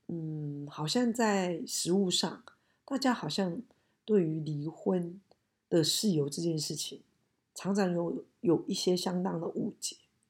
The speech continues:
好，所以其实你不能不履行同居义务，然后你不能有一些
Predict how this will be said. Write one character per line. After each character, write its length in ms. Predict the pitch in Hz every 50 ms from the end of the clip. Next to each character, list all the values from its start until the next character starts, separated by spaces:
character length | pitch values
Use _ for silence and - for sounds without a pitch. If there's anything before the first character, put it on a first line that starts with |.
| _ _ _ _ _ _ _ _ _ _ _ _ _ _ _ _ _ _ _ _ _ _ _ _ _ _
好， 340 | - - - - - - _ _ _ _ _ _ _ _ _ _ _ _ _
所 180 | _ - - 214
以 360 | 220 220 208 190 160 - - - _ _
其 200 | - - - 196
实 180 | 190 185 - 185
你 520 | 185 180 180 175 165 156 151 151 147 147 147 -
不 160 | - 214 202
能 480 | 202 190 175 170 165 160 156 160 165 165
不 160 | 156 - 208
履 100 | 190 170
行 220 | 156 143 156 151
同 180 | 151 151 160 160
居 220 | 160 175 190 196
义 60 | 202 196
务， 400 | 190 190 185 175 - - - - - -
然 100 | 165 156
后 340 | 151 - 185 185 180 180
你 140 | 165 156 151
不 160 | 151 151 -
能 540 | 190 180 175 170 165 160 156 156 156 160 165 - _ _ _ _ _ _ _ _ _ _ _ _ _ _ _
有 240 | - 165 156 143 151
一 80 | 175 185
些 640 | 180 - - 202 196 185 185 185 180 185 185 185